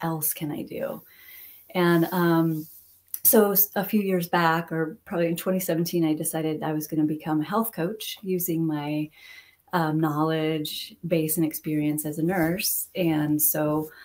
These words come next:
but I had zero experience with business, zero experience with technology that I would need to build it. But I knew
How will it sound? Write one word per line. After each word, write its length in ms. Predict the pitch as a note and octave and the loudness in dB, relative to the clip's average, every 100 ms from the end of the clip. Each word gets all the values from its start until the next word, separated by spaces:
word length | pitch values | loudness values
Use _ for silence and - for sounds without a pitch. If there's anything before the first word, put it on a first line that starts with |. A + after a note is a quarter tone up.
| - | -18
but 100 | - | -10
I 40 | F#3 | -6
had 440 | F3+ F3 E3+ - | -2 -2 -2 -4
zero 720 | E3+ E3+ F#3 F#3+ E3+ D#3 D3+ - | -4 -2 0 2 4 2 0 -4
experience 800 | E3+ - - D3 C#3+ C#3+ D3+ D3 | -8 -8 -6 -4 -2 -4 -4 -4
with 200 | - C#3+ | -8 -2
business, 840 | - A3 G#3+ G3+ F3+ F3 - - - - D#3+ E3 - F3+ | 2 4 2 0 0 0 -2 -2 -4 -10 -20 -20 -12 -2
zero 280 | F3+ F3 | 2 4
experience 480 | E3+ E3+ E3 D#3 D#3 | 2 0 0 2 0
with 180 | D3+ D3+ | -2 -6
technology 680 | - D#3 - D3 D#3 D#3+ E3+ | -8 -4 0 4 4 4 0
that 160 | D#3+ D3+ | 0 0
I 80 | |
would 160 | D3+ D3+ | 0 2
need 220 | D#3 D3+ | 4 4
to 60 | E3 | 2
build 280 | D#3+ D#3 D#3+ | 0 0 0
it. 280 | D#3+ - - _ _ _ | 0 -4 -10 _ _ _
But 460 | D#3+ E3+ D#3 - - _ _ - | 2 4 4 2 -8 _ _ -4
I 160 | E3 E3 | 2 4
knew 720 | F3+ G3+ B3 D3+ D3 D#3+ | 4 6 4 4 0 -2